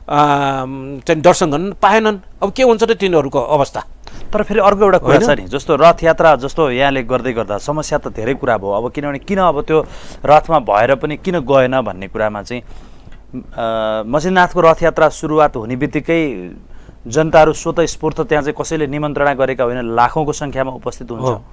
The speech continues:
Speaker 1: हो,
Speaker 2: तर
Speaker 1: हो।
Speaker 2: अहिले कोभिडको महामारीको यो चाहिँ कारणले गर्दाखेरि त यहाँ ठुलो भिडभाड हुने
Speaker 1: हजुर।
Speaker 2: परिवेशहरू चाहिँ यहाँ सिर्जना गर्न हुँदैन, होइन?
Speaker 1: हजुर।
Speaker 2: यो कारणले गर्दाखेरि पनि गुठी संस्थान अलिकति पछाडि हटेको अथवा स-,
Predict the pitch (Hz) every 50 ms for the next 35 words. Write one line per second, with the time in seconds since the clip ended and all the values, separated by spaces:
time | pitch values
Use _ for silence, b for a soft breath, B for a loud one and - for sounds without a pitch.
0 | - - 127 135 135 110 - - 185 - 135 175 196 214 220 - - 202 202 190
1 | 247 190 - - 147 156 156 151 160 165 160 160 165 170 151 170 160 151 151 147
2 | - 156 156 156 139 - b b b b b - 143 147 151 151 151 151 131 135
3 | 135 127 131 131 123 - 131 123 113 110 127 123 123 127 123 - - 139 131 127
4 | 113 117 113 113 120 123 123 123 113 107 107 113 117 117 117 - - - 131 120
5 | 117 113 123 120 - - 110 110 110 123 120 117 110 - - 123 117 107 113 113
6 | 113 107 104 113 107 113 107 104 107 113 113 110 113 110 110 - - - - -
7 | - - - - 131 135 120 117 160 175 - 180 165 160 170 175 175 170 165 165
8 | 165 143 151 147 135 151 139 - 147 151 151 151 156 131 139 139 131 123 117 139
9 | 131 - 143 139 139 131 127 127 127 127 110 - 120 - 127 127 117 95 98 95
10 | 120 113 - 127 120 - - 120 120 - -